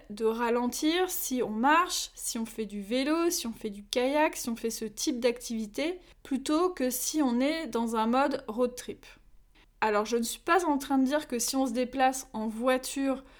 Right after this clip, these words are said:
on peut pas être dans une démarche de slow tourisme. Personnellement, ça m'arrive souvent quand je suis en vacances d'avoir une voiture et de me déplacer d'un point A à un point B.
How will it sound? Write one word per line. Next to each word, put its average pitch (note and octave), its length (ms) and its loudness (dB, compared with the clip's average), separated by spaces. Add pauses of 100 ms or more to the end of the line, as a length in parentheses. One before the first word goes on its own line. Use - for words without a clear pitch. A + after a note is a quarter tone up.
(360)
on A3+ 200 -2
peut A3 180 -4
pas C#4 180 4
être B3+ 60 2
dans A#3 160 2
une A#3+ 200 2
démarche B3 340 2
de A3+ 100 -2
slow B3 320 -2
tourisme. B3+ 600 -2 (540)
Personnellement, B3+ 560 0
ça B3+ 200 -2
m'arrive G#3+ 280 -2
souvent C4 600 0 (260)
quand A3+ 140 -10
je G#3+ 120 -4
suis A#3 300 -4
en A3+ 120 -2
vacances B3+ 480 2
d'avoir A3 320 -2
une A3 100 -2
voiture A3+ 420 -2
et A3+ 60 0
de G#3+ 40 -2
me G#3 120 -4
déplacer A3+ 560 -2 (100)
d'un A#3 240 -4
point B3 480 -2
A B3 320 2
à A3 140 -4
un A3 80 -2
point A3 320 -6
B. G#3+ 160 0